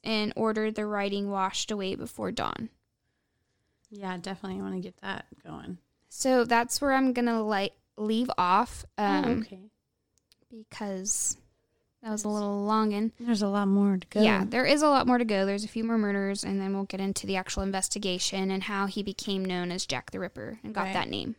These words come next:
Speaker 1: So
Speaker 2: Okay, cool.
Speaker 1: that's
Speaker 2: So
Speaker 1: so cool.
Speaker 2: stay tuned, my friends.
Speaker 1: So, yeah, listen to our next episode.
Speaker 2: All right, you guys. So this story, not really a story, uh, this topic of conversation, it's not really a story. It's like a compilation of information.
Speaker 1: Okay.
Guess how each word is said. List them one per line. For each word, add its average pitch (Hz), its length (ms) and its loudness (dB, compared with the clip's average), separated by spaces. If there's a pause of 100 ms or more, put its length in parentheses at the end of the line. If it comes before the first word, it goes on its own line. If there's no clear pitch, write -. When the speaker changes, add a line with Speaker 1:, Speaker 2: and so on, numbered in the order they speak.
(200)
Speaker 1:
So - 180 -8
Speaker 2:
Okay, 294 220 -6
cool. 285 420 0
Speaker 1:
that's 196 140 -6
Speaker 2:
So 254 180 0
Speaker 1:
so 320 80 -4
cool. 330 100 -4
Speaker 2:
stay 302 160 0
tuned, 269 420 -2
my 185 140 -8
friends. - 340 0
Speaker 1:
So, 247 540 4
yeah, 269 260 -2
listen 240 280 -2
to 247 100 -6
our 233 40 -2
next 226 200 -4
episode. - 280 -10 (200)
Speaker 2:
All 233 60 2
right, 220 100 4
you 214 100 -2
guys. 190 520 -2
So - 240 0
this 311 340 4
story, 208 640 2 (160)
not 208 180 -2
really - 220 -2
a 185 60 -6
story, 180 520 2 (160)
uh, 226 180 4
this 330 300 6
topic 220 460 4
of 196 100 -4
conversation, 202 1040 2
it's 208 180 2
not - 180 0
really 180 160 4
a 180 40 4
story. 185 320 6
It's 196 160 0
like 185 160 2
a 185 200 2 (640)
compilation 202 600 8
of 185 100 2
information. 190 680 0 (180)
Speaker 1:
Okay. 233 460 6